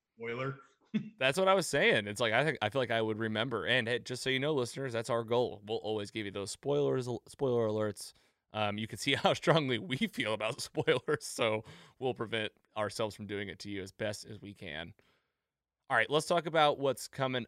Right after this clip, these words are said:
Speaker 2: up on the show. Um, I revisited the trailer just so we could kinda wrap up, like, what might be possible. Um, so we're gonna see their lives continue to play o-, play out over decades, like, getting closer to real time. We see Geraldine or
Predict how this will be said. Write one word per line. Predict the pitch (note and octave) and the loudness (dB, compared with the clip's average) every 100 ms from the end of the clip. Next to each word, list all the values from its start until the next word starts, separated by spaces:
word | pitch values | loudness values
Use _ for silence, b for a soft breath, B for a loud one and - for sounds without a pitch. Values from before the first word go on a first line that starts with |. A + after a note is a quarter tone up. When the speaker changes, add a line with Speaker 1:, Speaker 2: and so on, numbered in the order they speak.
| - | -2
Speaker 2:
up | A2+ A2+ | 0 2
on | A2+ | 0
the | A2 | -2
show. | - A2+ G#2+ G#2 F#2+ | -4 -2 0 -2 -4
Um, | G#2+ G#2 | -6 -4
I | G2+ | -2
revisited | A#2 D#3 D#3+ D#3 D3 | -2 -2 -2 -4 -4
the | |
trailer | D3 A#2+ G#2+ G#2+ G2 | -4 -2 0 -2 -4
just | - A2+ | -8 -6
so | A#2+ A2+ | -4 -2
we | A2 | -4
could | A2 - | -6 -4
kinda | A2 G2 | -4 0
wrap | A2 G#2 A2 | 0 0 -2
up, | G2+ - | -4 -6
like, | G#2 | -6
what | A2 A2 A2 - | -4 -2 -2 -4
might | G#2+ G#2 | -6 -6
be | - | -4
possible. | C3 C3 A#2 A#2+ A#2+ G#2+ b b b - | -2 -2 -2 -2 -2 -2 b b b -4
Um, | A2 G2 | -4 -2
so | - A2 G2 | -4 -4 -4
we're | B2+ | -4
gonna | C#3 C3+ | -2 -2
see | - | -2
their | D#3 F3+ | -2 0
lives | C3+ C3+ - | 0 0 -4
continue | G#2+ - A#2 C3+ | -8 -4 -4 -4
to | |
play | C3 A2+ A#2 | -4 -4 -2
o-, | A#2 A2+ G2 _ | 0 0 -2 _
play | - C#3 | -2 2
out | A2 A2 _ _ G#2+ | 2 0 _ _ -4
over | A2+ C#3 | -2 2
decades, | A#2+ - A#2 A2 G#2 - | 0 2 0 -2 -4 -10
like, | F#2 F#2 | -10 -8
getting | - A2 A2+ | -8 -6 -4
closer | A#2+ A2 A2+ | -2 -2 -8
to | |
real | G2+ A2 A2 A#2+ | -10 -6 -6 -4
time. | A2 G#2 G2+ G2 _ _ _ _ _ _ | -4 -4 -6 -8 _ _ _ _ _ _
We | C3+ | -8
see | D#3 C3+ | -6 -4
Geraldine | C3+ C#3+ D#3 B2+ C3 D#3 - | -2 0 0 -2 -2 -4 -4
or | A#2 A#2 A2 | 0 0 0